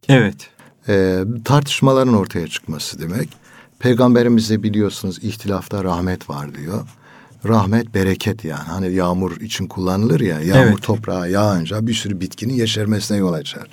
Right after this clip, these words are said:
Speaker 1: Evet.
Speaker 2: E, hakikaten bu çok önemli bir şey. Ra-, e, ihtilafta da bir konuda farklı farklı görüşler çıktığı zaman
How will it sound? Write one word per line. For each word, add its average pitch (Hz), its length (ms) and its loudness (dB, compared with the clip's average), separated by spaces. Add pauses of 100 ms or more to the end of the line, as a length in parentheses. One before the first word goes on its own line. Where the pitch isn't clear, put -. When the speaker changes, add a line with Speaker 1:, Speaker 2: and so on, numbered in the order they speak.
Speaker 1:
Evet. 113 220 4 (380)
Speaker 2:
E, 110 60 4
hakikaten 104 640 2
bu 107 140 -2
çok 135 240 -4
önemli 127 380 2
bir 104 260 0
şey. 98 340 -4 (640)
Ra-, 110 340 2
e, 95 480 2
ihtilafta 117 640 2
da 120 220 2 (520)
bir 139 160 4
konuda 113 520 4 (300)
farklı 107 400 0
farklı 104 360 -2
görüşler 107 500 0
çıktığı 117 400 -2
zaman 104 460 0